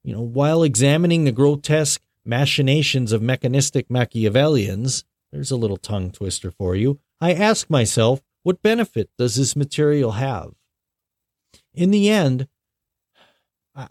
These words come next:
I want, I want to bring light to the underlying ideology that's permeated social institutions and global corporations, and, and thanks to mass media, society in general.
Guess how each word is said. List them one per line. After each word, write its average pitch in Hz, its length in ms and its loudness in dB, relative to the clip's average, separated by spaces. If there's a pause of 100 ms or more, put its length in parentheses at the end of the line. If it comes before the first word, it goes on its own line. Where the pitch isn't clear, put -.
(120)
I 139 220 -12
want, 160 400 -2
I 139 80 -4
want 185 240 2
to 233 40 0
bring 180 360 2
light 147 280 2
to 135 120 0
the 120 160 0
underlying 131 540 2
ideology 117 720 0
that's 101 200 -4
permeated 123 760 0
social 135 500 2
institutions 117 800 -2
and 107 140 -2
global 117 280 0
corporations, 131 880 0
and, 107 140 -2
and 107 220 -2
thanks 120 280 0
to 117 100 -2
mass 117 360 0
media, 131 560 0 (600)
society 135 720 2
in 117 280 -2
general. 120 540 -2